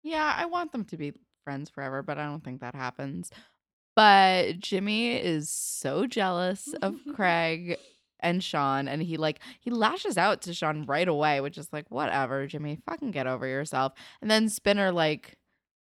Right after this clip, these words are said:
Speaker 1: makes fun of them for being friends. I just, I'm like, I'm over both of them already, and it's barely season two.
Speaker 2: Speaking of Spinner, he's, like, noticeably lost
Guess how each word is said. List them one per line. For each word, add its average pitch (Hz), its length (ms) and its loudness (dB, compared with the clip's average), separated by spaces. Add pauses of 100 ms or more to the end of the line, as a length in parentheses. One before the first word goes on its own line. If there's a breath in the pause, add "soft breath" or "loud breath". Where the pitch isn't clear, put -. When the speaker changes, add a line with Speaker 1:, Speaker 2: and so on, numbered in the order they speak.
(200)
Speaker 1:
makes 170 440 -4
fun 165 280 0
of 165 160 -4
them 160 220 -2
for 151 200 -8
being 156 480 -2
friends. 170 460 0
I 262 140 0 (100)
just, - 320 -14
I'm 254 140 2
like, 254 180 0 (680)
I'm 185 240 0 (320)
over 180 260 6
both 151 300 0
of 151 80 -8
them 147 180 -2
already, 135 320 0
and 131 140 -4
it's 147 160 -8 (120)
barely 127 380 -2
season - 380 -10
two. - 320 -10 (680)
Speaker 2:
Speaking 415 240 -8
of 302 80 -6
Spinner, 190 400 -2
he's, 277 260 -6
like, 339 180 -2
noticeably 185 1000 -4
lost 175 480 -8